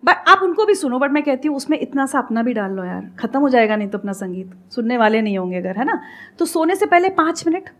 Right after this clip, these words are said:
वो, ये भी एक मेडिटेशन है। आप हरी जी की बांसुरी कभी सुन के देखो ना, पाँच मिनट में नींद आ जाए ना आपको, मेरी गारंटी। लेकिन हमने उस संगीत को कभी वैल्यू नहीं दी, जिसके लिए विदेशी पागल हो रहे हैं।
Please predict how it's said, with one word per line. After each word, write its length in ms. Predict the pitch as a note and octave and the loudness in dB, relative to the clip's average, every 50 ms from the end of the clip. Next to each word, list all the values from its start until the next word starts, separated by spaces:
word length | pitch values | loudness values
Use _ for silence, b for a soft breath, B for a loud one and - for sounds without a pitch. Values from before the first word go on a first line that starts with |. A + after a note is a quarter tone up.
| _ _ _ _ _ _ _ _ A#3 | _ _ _ _ _ _ _ _ -4
वो, 100 | A3+ B3 | -2 0
ये 180 | A#3 C4+ D#4+ | 2 2 6
भी 80 | E4+ A4+ | 6 6
एक 80 | A4 G4+ | 4 4
मेडिटेशन 480 | G4 D#4 F4 D4+ E4+ D4+ D#4 D#4+ C#4+ | 0 0 0 0 -2 0 2 0 0
है। 180 | A#3 F#3+ - - b b b b b b b b b | 0 -4 -6 -10 b b b b b b b b b
आप 140 | - D4+ F4 E4+ | 2 2 4 4
हरी 180 | F4 F4 F#4+ | 4 4 4
जी 120 | F#4+ G4 F4+ | 2 2 0
की 60 | F#4 | 2
बांसुरी 340 | D4+ E4 D#4+ D#4+ E4+ D#4 F4 | 2 2 2 2 0 -4 -4
कभी 140 | - F4 E4 | -4 -4 -4
सुन 220 | - E4+ D4 D4 | -2 0 0 0
के 100 | D4+ E4 | 0 0
देखो 420 | C4 B3+ E3 - F3+ - _ _ _ _ _ _ _ _ _ _ _ _ - | -2 -2 -4 -6 -12 -16 _ _ _ _ _ _ _ _ _ _ _ _ 2
ना, 120 | C#4+ F4+ | 2 4
पाँच 300 | F#4+ F#4+ E4+ E4 E4 E4 | 4 6 4 2 4 2
मिनट 100 | F4 F4 | 0 2
में 60 | F4 | 4
नींद 220 | D#4 D4 D#4+ E4 E4 | 4 4 4 4 4
आ 80 | D#4 | 2
जाए 140 | D#4 D#4+ E4 | 2 2 0
ना 80 | F4 G4 | 2 2
आपको, 500 | F#4+ D4+ C#4+ D#4+ C#4 A3+ G3+ - - _ _ _ _ _ | 0 -2 -2 -4 -4 -4 -4 -8 -18 _ _ _ _ _
मेरी 300 | - G3+ A#3+ A#3+ B3 B3+ | -12 -6 -6 -4 -2 0
गारंटी। 440 | A3+ A3 G3+ G3+ G3+ G3 G#3 F#3+ F3+ - _ b b b b b b b b b b b b b D4 | 0 0 0 -2 -4 -6 -8 -10 -12 -14 _ b b b b b b b b b b b b b -2
लेकिन 220 | G4 - B4 F#4+ | 2 2 2 4
हमने 240 | E4 F4+ E4+ F4 G#4 | 4 2 2 2 2
उस 160 | A4 G#4 - | 0 0 2
संगीत 280 | G4 D#4+ D#4 F4 F4 - | 0 0 0 0 -2 -4
को 80 | F#4+ | -6
कभी 200 | F#4+ F#4 F#4 F#4 | -6 -4 -4 -4
वैल्यू 280 | B3+ A#3+ G#3 G#3+ A#3+ C#4 | -2 -2 -2 -2 -2 -4
नहीं 160 | C4+ A#3 G3 | -4 -4 -4
दी, 100 | F#3+ G3+ | -6 -4
जिसके 280 | G3+ C#4+ D#4 - - G#4 | -2 -2 -2 0 0 2
लिए 100 | G#4+ A4+ | 2 2
विदेशी 360 | F4 F4 F#4 F#4+ F#4+ G4 B4 | 2 2 0 0 2 2 2
पागल 340 | B4 G#4 F#4+ F#4 G#4 A4 G#4+ | 4 4 4 4 4 4 4
हो 100 | F#4 D4 | 6 6
रहे 100 | B3 G#3+ | 4 4
हैं। 240 | F#3 - - - | 0 -4 -12 -18